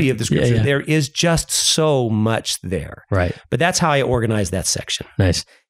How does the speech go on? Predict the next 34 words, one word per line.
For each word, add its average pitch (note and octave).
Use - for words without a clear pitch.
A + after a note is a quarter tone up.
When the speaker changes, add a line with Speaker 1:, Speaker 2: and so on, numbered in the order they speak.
Speaker 1:
So C#3
talk D#3
to G3+
us -
about A#2+
the, A2+
the G#2+
first C3+
one, A#2+
organizing A2+
and G#2
managing G#2
the G2
work. G#2+
'Cause, G#2
and C3
this E3
is, -
I -
mean, C3+
this C3+
is -
sort B2+
of G#2+
practice A#2
I A2+
do A2
that G#2
I'm G#2+
sure B2
you A2
went A2
through, A2
is G#2